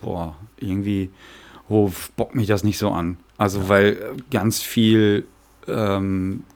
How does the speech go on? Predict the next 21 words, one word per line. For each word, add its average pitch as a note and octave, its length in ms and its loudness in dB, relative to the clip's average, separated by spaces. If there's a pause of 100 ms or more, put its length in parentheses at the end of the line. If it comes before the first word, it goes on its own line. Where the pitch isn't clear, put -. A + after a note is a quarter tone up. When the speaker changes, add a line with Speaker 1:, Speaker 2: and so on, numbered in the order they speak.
Speaker 1:
die G2+ 120 -4
an G2 160 -2
ihrem F#2 300 -4
Stil A#2 560 -2
geändert A2 420 -2
haben, G#2+ 220 2
meiner A2 260 2
Meinung G#2+ 320 0
nach, G#2 280 0 (800)
auf A2+ 120 -4
dem G#2+ 180 0
Album. G#2+ 580 2
Und G#2+ 200 0
da G#2+ 180 10
ist - 180 0
jetzt, C3 280 4
jetzt B2 440 2
bei A#2 140 6
der G#2 320 4
neuen G#2 360 2
Single, C#3+ 680 2